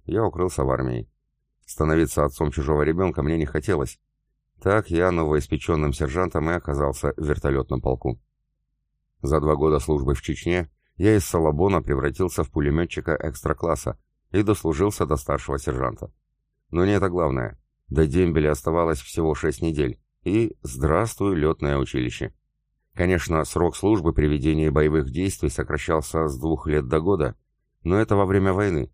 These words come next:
Сейчас же, по словам правительства, в Чечне было всё мирно,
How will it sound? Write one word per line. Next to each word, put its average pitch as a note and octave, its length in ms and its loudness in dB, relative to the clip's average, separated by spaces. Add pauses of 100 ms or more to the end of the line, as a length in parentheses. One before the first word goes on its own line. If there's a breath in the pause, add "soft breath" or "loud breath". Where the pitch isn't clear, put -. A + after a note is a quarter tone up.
(220)
Сейчас F#2+ 400 0
же, D2+ 120 -2
по C#2 100 -2
словам C#2+ 320 2
правительства, E2 680 0 (260)
в - 80 -20
Чечне G#2 400 0
было G2 240 4
всё E2 180 -2
мирно, B1 400 -2